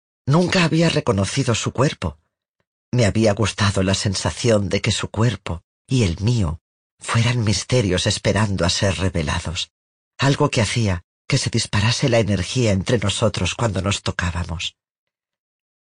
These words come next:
Ahora era un misterio que nunca resolvería. Había experimentado pequeños destellos de deseo,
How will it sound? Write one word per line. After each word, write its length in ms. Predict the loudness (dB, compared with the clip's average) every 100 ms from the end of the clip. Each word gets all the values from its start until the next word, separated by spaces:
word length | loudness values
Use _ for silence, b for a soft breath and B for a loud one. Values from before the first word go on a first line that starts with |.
| -2
Ahora 480 | 0 2 0 -2 -6 _ _ _ _ _ _ _
era 220 | 2 4
un 180 | 4 4
misterio 520 | 2 0 -2 0 0
que 140 | 0 0
nunca 360 | 0 0 -2
resolvería. 800 | 0 0 -2 -2 -2 0 -2 -4 _ _ _ _ _ _ _ _ _ _
Había 360 | 0 2 2 2
experimentado 880 | 0 0 0 2 0 2 0 0 0
pequeños 500 | -2 -2 0 -2 0
destellos 580 | -4 0 0 0 -2 -2
de 100 | -2
deseo, 500 | -2 -2 -2 -4